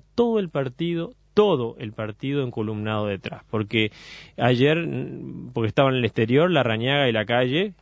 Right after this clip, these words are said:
que hoy en la prensa salía su ausencia, simplemente estaban en el exterior, mandaron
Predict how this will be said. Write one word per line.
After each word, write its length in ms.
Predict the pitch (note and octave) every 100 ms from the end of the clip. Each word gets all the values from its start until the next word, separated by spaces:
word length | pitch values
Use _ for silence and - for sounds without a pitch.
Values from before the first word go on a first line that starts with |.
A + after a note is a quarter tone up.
| C#3+
que 80 | A#2
hoy 140 | A2 A#2+
en 100 | A#2+
la 120 | B2
prensa 340 | C3 C3+ C3+
salía 380 | A#2+ A#2+ C3 C3
su 120 | -
ausencia, 500 | B2+ F3 G3 C3 A#2
simplemente 540 | A2+ C#3+ C#3+ C#3 D#3+ D#3
estaban 260 | C#3 C#3
en 40 | C3
el 40 |
exterior, 360 | A#2+ - B2 E3+
mandaron 520 | C3 A#2+ B2 C3+ A#2